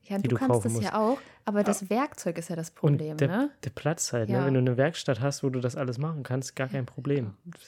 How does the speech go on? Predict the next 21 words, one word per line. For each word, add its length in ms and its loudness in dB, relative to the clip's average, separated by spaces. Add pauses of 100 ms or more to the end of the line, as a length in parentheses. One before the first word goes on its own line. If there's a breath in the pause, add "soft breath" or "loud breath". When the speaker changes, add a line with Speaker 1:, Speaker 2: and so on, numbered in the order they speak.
Speaker 2:
Das 180 -18
ist 160 -14
ja 220 -14
dann 280 -10
ein 180 -6
easy 240 4
Job 280 4
eigentlich 300 2
Speaker 1:
Ja. 80 -4
Speaker 2:
gewesen. 440 0 (640 loud breath)
Und 320 0
wenn 120 4
du 80 2
die 120 0
Teile 340 6
vielleicht 340 4
sogar 200 2
noch 200 0
günstiger 440 -2
bekommst, 580 -4
dann, 180 2